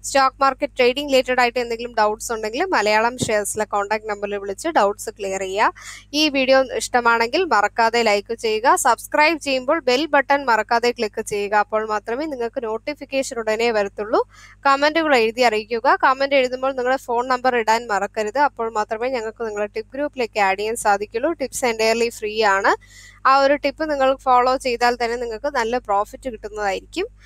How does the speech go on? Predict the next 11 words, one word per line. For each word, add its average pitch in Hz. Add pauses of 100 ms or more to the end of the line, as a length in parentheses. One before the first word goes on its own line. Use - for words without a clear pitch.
(260)
അപ്പൊ 285
ഇന്നത്തെ 330
ദിവസം 311
എല്ലാ 302
രീതിയിലും 269
നിങ്ങൾക്ക് 226
നല്ലൊരു 311
ദിവസമാകാൻ 240
പ്രാർത്ഥിക്കുന്നു. 240
നന്ദി, 214
നമസ്കാരം. 190